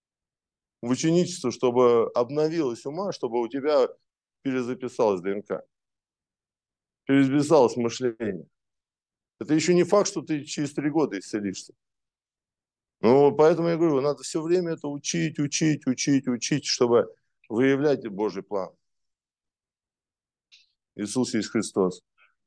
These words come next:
Мне это самое, я познакомился с людьми, на этой неделе проповедовал.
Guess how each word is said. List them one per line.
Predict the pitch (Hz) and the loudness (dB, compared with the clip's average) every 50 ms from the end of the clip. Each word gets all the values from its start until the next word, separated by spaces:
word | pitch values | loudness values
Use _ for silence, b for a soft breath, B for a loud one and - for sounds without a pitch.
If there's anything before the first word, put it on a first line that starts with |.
| _ _ _ _ _ _ _ _ _ | _ _ _ _ _ _ _ _ _
Мне | - 120 147 160 | 2 4 4 6
это | 160 151 139 135 131 127 123 - - 113 107 | 6 6 6 6 4 2 2 -2 -4 -8 -8
самое, | - - 131 117 113 110 107 110 117 117 | -4 -4 -4 -2 -4 -4 -6 -6 -6 -4
я | 123 120 | -4 -4
познакомился | - 123 120 123 131 131 - 151 135 120 104 - - - | -4 -6 -8 -6 -8 -6 -6 -6 -4 -4 -6 -8 -10 -18
с | - - | -6 -4
людьми, | 135 127 110 151 160 147 131 117 107 | -4 -2 2 4 4 4 4 2 0
на | 104 98 | -2 0
этой | 101 101 98 110 107 | 0 0 2 0 -2
неделе | 107 98 101 92 92 | 0 2 2 2 2
проповедовал. | - - 98 92 - 95 101 98 92 80 87 85 85 - | 2 0 0 2 4 4 4 4 4 2 0 -2 -2 -4